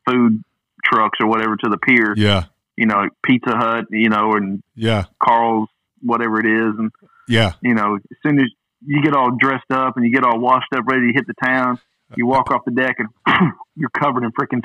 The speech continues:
Speaker 1: sand dust. You know, you're like,
Speaker 2: <laughs>
Speaker 1: "Well, there went that."
Speaker 2: Uh, I think you, you and I, I remember hanging out with you at Dubai, man, and, uh, yeah, you
Speaker 1: <laughs> Yeah, yeah.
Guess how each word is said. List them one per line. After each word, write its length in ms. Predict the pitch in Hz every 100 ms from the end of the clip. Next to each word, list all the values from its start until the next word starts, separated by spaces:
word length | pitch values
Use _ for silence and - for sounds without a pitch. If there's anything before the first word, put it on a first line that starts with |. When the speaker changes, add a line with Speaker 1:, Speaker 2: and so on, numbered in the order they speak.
| -
Speaker 1:
sand 300 | 139 127 110
dust. 260 | 110 107 - -
You 120 | 131
know, 80 | 117
you're 120 | 113
like, 160 | 107 -
Speaker 2:
<laughs> 460 | - - 233 220 -
Speaker 1:
"Well, 160 | 147 - -
there 100 | -
went 180 | 139 139
that." 720 | 156 143 180 190 185 160 123 - -
Speaker 2:
Uh, 520 | 170 175 170 160 147
I 80 | 131
think 160 | 196 220
you, 80 | 180
you 220 | 165 185
and 120 | 190
I, 260 | 180 170 143
I 20 |
remember 300 | 147 185 185
hanging 220 | 147 147
out 100 | 151
with 100 | 151
you 140 | 120 101
at 80 | 95
Dubai, 400 | 104 95 101 98
man, 300 | 95 95 98 92
and, 200 | 87 82
uh, 180 | 82 67
yeah, 180 | 131 156
you 100 | 117
Speaker 1:
<laughs> 100 | 131
Yeah, 160 | - 139
yeah. 360 | 127 131 120